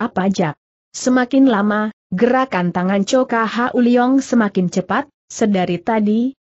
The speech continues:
karena adanya luka yang terdapat di paha, dia tidak duduk di kursi yang disediakan untuknya, berdiri pun tidak mengganggu kelancaran kerjanya. Dengan sikapnya yang sangat hormat,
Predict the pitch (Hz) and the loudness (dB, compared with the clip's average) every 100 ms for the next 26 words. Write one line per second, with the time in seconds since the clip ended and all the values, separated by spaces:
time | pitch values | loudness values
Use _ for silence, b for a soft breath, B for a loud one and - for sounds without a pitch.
0 | _ 196 175 180 208 214 185 175 175 180 | _ -2 0 0 -2 -2 -2 -2 0 0
1 | 170 170 233 220 214 196 208 208 196 190 | -2 -2 -2 -2 0 0 0 -2 -2 -2
2 | 185 196 190 - 165 196 196 190 190 - | -2 -2 -6 -4 -4 -2 -2 -4 -4 -8
3 | - 190 208 262 233 175 156 175 196 208 | -4 0 2 0 0 -2 -2 -2 0 -2
4 | 214 185 175 - 254 247 262 254 226 208 | -4 -4 -6 -2 -4 -2 -2 0 0 0
5 | 202 220 202 190 175 214 220 262 254 240 | -2 -2 0 0 0 -4 -2 -2 0 -2
6 | 233 233 233 233 233 _ - 196 196 262 | 0 0 0 -2 -6 _ -4 -2 2 2
7 | 240 202 240 262 254 185 185 208 190 190 | 2 0 2 2 0 -2 -2 -2 -2 0
8 | 180 180 160 240 208 196 196 196 196 196 | 0 0 -2 -2 0 0 0 0 0 0
9 | 262 240 208 170 147 143 - _ _ _ | 0 -2 0 0 -2 -6 -10 _ _ _
10 | 220 240 262 294 - 170 202 - 240 254 | 0 2 2 0 -2 -4 -4 0 0 2
11 | 226 220 208 190 180 - 170 175 190 214 | 0 -2 -2 -2 -4 -2 0 0 0 -2